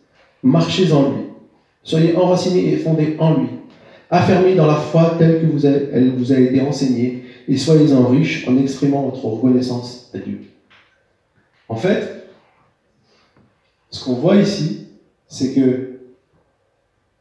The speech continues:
l'important, c'est pas de marcher seulement avec Dieu,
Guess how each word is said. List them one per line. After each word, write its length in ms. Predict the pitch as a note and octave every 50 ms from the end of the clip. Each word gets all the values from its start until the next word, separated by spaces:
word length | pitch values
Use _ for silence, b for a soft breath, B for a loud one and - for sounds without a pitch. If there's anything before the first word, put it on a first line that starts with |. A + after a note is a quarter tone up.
| _ _
l'important, 500 | A#2+ C#3+ E3 D#3 F3 D#3+ D#3 - E3+ D#3
c'est 160 | D3 - C3
pas 120 | - C#3+ C3+
de 60 | C3+
marcher 260 | C3 B2+ - - C#3+ C3
seulement 440 | C#3+ C#3 C3+ C#3 C3 B2+ B2 - - - - _ E3 D3
avec 240 | C#3 - C#3 C#3 C#3
Dieu, 440 | C#3+ D#3+ C#3+ - - - - -